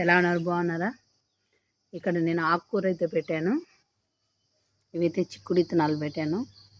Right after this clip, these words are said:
ఆ రోజు పెట్టాను, మ్, కూలర్ టబ్లో మనం రీపాటింగ్ చేసుకున్నాం కదా, మట్టి మిశ్రమం, ఆ రోజు పెట్టాను. ఇలా పెరిగినాయి అన్నమాట ఈ చిక్కుడు.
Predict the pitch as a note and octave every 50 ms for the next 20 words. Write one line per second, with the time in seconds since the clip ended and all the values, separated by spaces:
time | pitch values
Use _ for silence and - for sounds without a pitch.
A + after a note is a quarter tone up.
0 | _ - F3+ E3 E3 F3 F3+ F#3 F#3 - F3+ E3 E3 F3+ F#3 F3+ F3 F3 A3+ D#4+
1 | - - - D#5 D#5 D#5+ D5 D5 D5 D5 D5 D5 - - - - - - - -
2 | - - G3 F3 E3+ E3+ E3+ E3+ E3 E3+ E3 E3+ - - - A3 G#3+ G#3+ G#3 -
3 | - D#3+ D#3+ D#3+ E3 E3 E3 D#3+ D#3+ D#3 D#3+ D#3+ E3 D#3+ - - F#3+ E3+ D#3 D#3+
4 | E3 E3 E3+ F3+ F3+ - F3+ F3 E3 F3 E3+ E3 D#3+ D#3 D#3 D#3+ D#3 - - -
5 | E3+ D#3 D3 D3 D3 D3+ D3+ D#3+ D#3 D3+ D#3+ D#3 - - - F#3 F3+ E3+ E3 -
6 | E3 D#3+ E3 F3 G#3+ C#4+ - B3 A#3 F#3 E3 D#3+ E3 E3+ E3 - D#3+ D3+ - -
7 | E3 D#3+ E3+ G3 A#3 C4+ C#4 C#4 - - _ _ _ _ _ _ _ _ _ -
8 | - - - _ _ - - - F3+ E3 D#3+ D#3 D3+ E3+ D#3+ D#3 D#3+ D#3 D#3+ E3
9 | D#3+ D#3 D3 C3+ C3+ C#3 C3 C3+ C3 F#3+ G3 A#3+ - - G#3+ E3+ C#3+ - - -
10 | - - F#3 E3 F3+